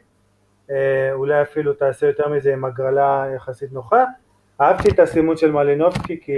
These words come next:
מאזיני הפוד וגם נועם יודעים כמה אני אוהב את אטלנטה, ובכלל גם אותו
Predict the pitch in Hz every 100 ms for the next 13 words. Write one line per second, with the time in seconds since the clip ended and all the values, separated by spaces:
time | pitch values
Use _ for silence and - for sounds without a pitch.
0 | 139 135 _ _ _ - 139 131 147 160
1 | 151 165 156 143 151 160 165 156 143 143
2 | 147 151 147 143 147 139 135 131 139 151
3 | 214 208 160 131 131 151 156 143 151 151
4 | 139 170 175